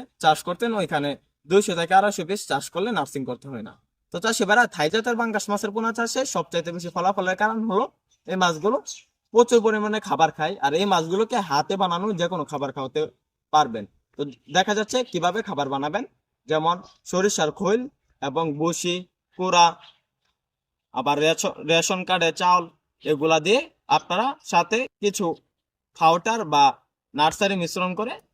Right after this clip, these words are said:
আপনারা খাবার বানাতে পারবেন নিজে হাতে। তো চাষি ভাইরা, থাই জাতের পাঙ্গাস মাছের পোনা যে কোনো পুকুরে চাষ করা যায়।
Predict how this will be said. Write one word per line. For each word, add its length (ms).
আপনারা 360
খাবার 280
বানাতে 300
পারবেন 280
নিজে 300
হাতে। 200
তো 100
চাষি 280
ভাইরা, 180
থাই 160
জাতের 280
পাঙ্গাস 300
মাছের 240
পোনা 220
যে 180
কোনো 220
পুকুরে 320
চাষ 240
করা 180
যায়। 180